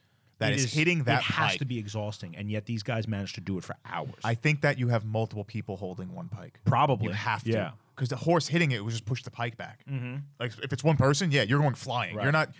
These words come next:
Speaker 1: you're not gonna sit there and it's gonna go into the horse. Horses are fucking just muscle.
Speaker 2: Right.
Speaker 1: And they're
Speaker 2: So,
Speaker 1: big. <laughs>
Speaker 2: the real battle that happens here that we haven't discussed yet is Stirling Bridge. Wallace and his new army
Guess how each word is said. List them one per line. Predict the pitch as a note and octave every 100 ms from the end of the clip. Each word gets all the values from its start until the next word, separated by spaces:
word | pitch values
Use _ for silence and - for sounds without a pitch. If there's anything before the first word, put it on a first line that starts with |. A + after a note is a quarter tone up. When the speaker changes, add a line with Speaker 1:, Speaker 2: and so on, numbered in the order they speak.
| -
Speaker 1:
you're | F3+
not | G3
gonna | C3
sit | - E3
there | C3+ A2+
and | A2
it's | A2
gonna | - A2
go | G#2+
into | B2+ A#2
the | -
horse. | C3+ A2 - _ _
Horses | - G#3+ C4 G2 -
are |
fucking | - B2 G2
just | - -
muscle. | D#3 B2 B2 A#2+ - - -
Speaker 2:
Right. | A2 F#2+ - _ _ _ _ _
Speaker 1:
And | C#3
they're | D3
Speaker 2:
So, | D#3
Speaker 1:
big. | C#3 G2+ - - C3+ -
<laughs> | -
Speaker 2:
the | F3+ C3+
real | C#3 G#3 C#4+
battle | D3 B2+ G#2+ G#2
that | G#2 G2+
happens | A2+ F#2+ G2 F2+
here | F#2 F2 G#2+ - _ _ _
that | F#2
we | F2
haven't | G2 A2+ G2+
discussed | F#2+ - F#2 -
yet | F2+
is | F2 -
Stirling | A#2 G#2 F#2
Bridge. | F#2+ - - - _ _ _ - - _ _ -
Wallace | A#2 D#3 E3 F#3 F#3 - - - _
and | - C3
his | C3+ C#3 B2 G#2+ C3+
new | C3 D3 D#3+
army | B2 A#2 A2 A2+